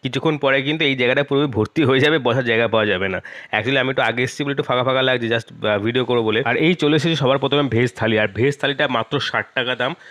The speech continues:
আর এর মধ্যে থাকবে কিন্তু স্যালাড থাকবে, সঙ্গে ভাত এবং সঙ্গে একটা সবজি এবং সঙ্গে একটা তরকারি এবং সঙ্গে ডাল। আর তবে এই একটা কথা বলতে চাই যে ভাতের কোয়ালিটি যদি কথা বলা হয়, তাহলে এইখানে কিন্তু ভাতের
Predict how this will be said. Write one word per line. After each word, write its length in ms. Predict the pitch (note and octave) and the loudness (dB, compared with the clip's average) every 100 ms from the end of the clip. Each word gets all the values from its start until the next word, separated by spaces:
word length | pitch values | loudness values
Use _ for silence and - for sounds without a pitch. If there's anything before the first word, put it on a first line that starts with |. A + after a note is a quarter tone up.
| - - | -14 -4
আর 120 | A#2 - | -4 -4
এর 180 | C#3 D3 | -4 -2
মধ্যে 340 | C#3+ C3+ D#3 | -2 -2 -4
থাকবে 360 | D3 A#2 A2 B2+ | -6 -6 -4 -6
কিন্তু 400 | - C3+ C3 C3+ | -6 -8 -6 -6
স্যালাড 380 | - B2+ A#2 A#2+ - | -6 -2 -2 -2 -4
থাকবে, 300 | A#2+ A#2+ C3+ | -6 -4 -6
সঙ্গে 300 | B2+ A#2+ A#2 - | -4 -6 -6 -4
ভাত 260 | A2 B2 | -4 -4
এবং 200 | A2 A2+ | -6 -6
সঙ্গে 440 | A2+ - A2+ A#2+ B2+ | -6 -6 -6 -4 -4
একটা 340 | - G2+ A#2+ | -6 -6 -8
সবজি 400 | A2+ A2+ A2+ A#2+ | -6 -8 -8 -6
এবং 100 | C#3 | -6
সঙ্গে 320 | C3 G#2 A2+ | -6 -6 -6
একটা 140 | A#2 B2+ - | -4 -6 -4
তরকারি 400 | A2+ A2 C#3 D#3 | -4 -2 -6 -4
এবং 160 | B2 | -8
সঙ্গে 320 | A2+ A2 A#2 A#2 | -8 -6 -6 -4
ডাল। 200 | A#2+ G#2+ F#2+ - - - - | -2 -2 -4 -20 -20 -20 -10
আর 180 | G#2 A2 G#2+ | -4 -4 -2
তবে 440 | A#2+ D#3 E3 E3 E3 | -2 0 0 -4 -6
এই 240 | C#3+ C#3+ D3 - - | -6 -6 -8 -12 -8
একটা 260 | A2 - D3 | -6 -4 -4
কথা 200 | D3 D#3 | -2 -4
বলতে 320 | C3 C#3 D#3 | -2 -2 -2
চাই 220 | C#3 B2+ | -2 -2
যে 180 | A#2 B2 - | -2 -6 -6
ভাতের 380 | - G#2 - D3+ - | -6 -6 -4 -8 -8
কোয়ালিটি 300 | C#3+ C3 C3+ | -2 0 0
যদি 160 | D3 D3+ | -4 -4
কথা 280 | A#2+ A#2+ C#3+ | -4 -4 -6
বলা 200 | A#2 A2+ | -4 -4
হয়, 200 | A#2 A2 G#2+ - - - | -2 -4 -6 -12 -14 -6
তাহলে 160 | C3 - | -6 -4
এইখানে 360 | C3+ C3 D3 | -6 -4 -6
কিন্তু 200 | D3+ D#3+ C#3+ | -4 -4 -6
ভাতের 300 | A2 A2+ D3+ | -4 -4 -4